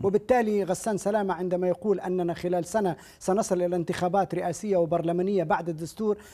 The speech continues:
Speaker 2: أعتقد أن هذا، هذا يعني أمنية وليس ربما تاريخ
Speaker 1: م.
Speaker 2: واقعي. الأقرب إلى الواقعية ربما سنة ونص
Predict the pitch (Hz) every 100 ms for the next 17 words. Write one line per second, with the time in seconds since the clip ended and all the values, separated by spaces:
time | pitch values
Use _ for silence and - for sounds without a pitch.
0 | - 202 196 185 175 190 185 175 165 202
1 | 185 175 170 - - - 170 196 180 175
2 | 165 170 - 247 214 202 190 185 170 190
3 | 190 - 165 165 160 151 165 160 160 -
4 | 127 113 185 202 190 185 - - 196 226
5 | 254 202 185 190 185 185 180 170 202 175
6 | 165 180 175 156 - 190 170 180 196 -
7 | -